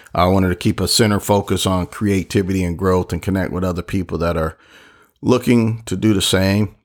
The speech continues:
You know, um, I've always looked at,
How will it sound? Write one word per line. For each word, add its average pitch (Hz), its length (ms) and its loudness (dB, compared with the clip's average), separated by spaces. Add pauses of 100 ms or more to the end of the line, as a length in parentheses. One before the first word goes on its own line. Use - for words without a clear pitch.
(340)
You 95 120 0
know, 90 400 -2
um, 85 600 -6 (380)
I've 90 120 -2
always 98 320 2
looked 95 240 -2
at, 95 220 0